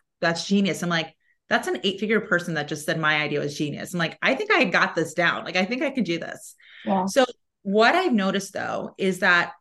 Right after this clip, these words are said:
Speaker 1: I'm very lucky. I got to work with some of the top seven and eight-figure coaches in the industry. And I got to dive into their businesses, and I got to see what works,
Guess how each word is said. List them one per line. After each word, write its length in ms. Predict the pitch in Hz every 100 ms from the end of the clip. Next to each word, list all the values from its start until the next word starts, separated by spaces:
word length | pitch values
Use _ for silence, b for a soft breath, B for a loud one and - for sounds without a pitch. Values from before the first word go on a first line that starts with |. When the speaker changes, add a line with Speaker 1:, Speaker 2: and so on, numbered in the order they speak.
| _ -
Speaker 1:
I'm 300 | 202 233 240
very 280 | 185 190 190
lucky. 360 | 151 156 196
I 160 | - 180
got 160 | 214
to 80 | 277
work 260 | 233 165 170
with 100 | 175
some 140 | 180
of 80 | 170
the 60 | 165
top 320 | - 151 -
seven 360 | - 147 165
and 100 | 156
eight-figure 360 | 156 147 156 151
coaches 640 | - 147 - 202 214 - - B B B _
in 140 | 190 170
the 140 | 160
industry. 560 | 160 156 - 95 - - b b
And 80 | 170
I 80 | 175
got 220 | 202 226
to 140 | 214
dive 320 | 170 170 156 180
into 180 | 180
their 100 | 175
businesses, 720 | 151 143 - 175 214 226 226 -
and 100 | 170
I 80 | 175
got 200 | 185 226
to 60 | 226
see 200 | 214 175
what 280 | 156 156
works, 480 | 165 156 156 - -